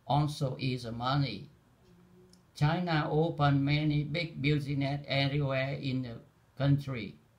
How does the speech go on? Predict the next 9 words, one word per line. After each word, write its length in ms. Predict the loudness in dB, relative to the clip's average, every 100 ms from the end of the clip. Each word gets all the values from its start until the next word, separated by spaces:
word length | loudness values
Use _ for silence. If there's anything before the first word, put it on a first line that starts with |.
| _ _ _ _ _ -2
Also 440 | 2 2 2 -2
is 320 | 0 -2 -2
money. 600 | -6 -2 2 2 0 -8 -14 -20 _ _ _ _ _ _ -14 -4
Money 560 | 2 4 4 4 4
make 320 | 4 2 2 -4
the 120 | -6
Vietnam 560 | -4 -4 0 2 2 2
Communist 640 | 0 0 2 0 -2 -4
Party, 640 | -6 -6 -4 0 2 2